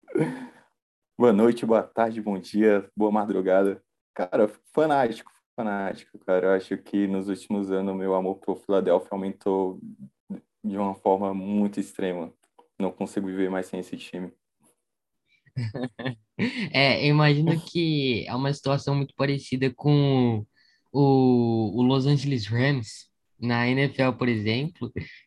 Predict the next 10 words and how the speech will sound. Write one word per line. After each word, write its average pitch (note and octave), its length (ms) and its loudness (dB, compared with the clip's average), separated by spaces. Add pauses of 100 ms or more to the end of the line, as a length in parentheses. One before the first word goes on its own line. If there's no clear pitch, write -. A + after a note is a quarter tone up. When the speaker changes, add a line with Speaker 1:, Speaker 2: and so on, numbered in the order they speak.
(100)
Speaker 2:
que C3+ 840 4
agora C#3+ 400 4
com D3+ 540 4
o C3 420 2
seventy-sixers C3+ 960 -2
próximo B2+ 380 -2
de B2+ 80 -6
contratar C3 420 -2
o C3+ 80 2
Harden, C3 480 0